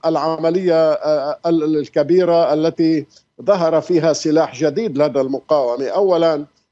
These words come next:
يعني هذه، هذه العملية لها، آه، آه، لها أبعاد كبيرة، أبعاد استراتيجية كبيرة. يعني الطائرات عندما تستطيع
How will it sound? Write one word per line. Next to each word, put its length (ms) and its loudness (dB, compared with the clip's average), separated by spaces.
يعني 260 -2
هذه، 560 0
هذه 200 -2
العملية 640 0
لها، 420 4
آه، 960 0
آه، 20 -2
لها 380 2
أبعاد 320 0
كبيرة، 600 0
أبعاد 260 0
استراتيجية 760 0
كبيرة. 540 0
يعني 380 -4
الطائرات 720 0
عندما 340 0
تستطيع 720 -2